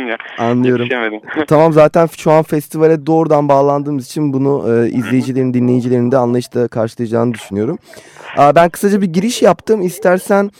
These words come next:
Speaker 2: e, sen Fabrika Art Grup'tan ve Çağdaş Sanatlar Festivali'ne, e, den bahsedebilirsin.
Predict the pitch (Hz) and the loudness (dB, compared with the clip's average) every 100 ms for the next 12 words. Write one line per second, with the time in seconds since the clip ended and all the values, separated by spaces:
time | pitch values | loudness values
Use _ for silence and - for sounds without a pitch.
0 | - - - - 135 143 143 143 175 175 | -20 -20 -18 -2 4 6 6 4 2 2
1 | - 165 170 - 175 170 165 165 - 165 | 2 0 0 0 -2 -2 -2 -2 0 -2
2 | 165 160 160 143 147 143 143 147 143 135 | 0 -2 0 -2 0 -2 -2 -2 -2 -4
3 | 127 123 123 139 160 156 - 110 113 113 | -6 -6 -6 -4 -6 -6 -6 -4 -4 -4
4 | 107 - 135 147 123 120 120 113 101 - | -6 -4 -2 2 0 0 -8 -8 -12 -14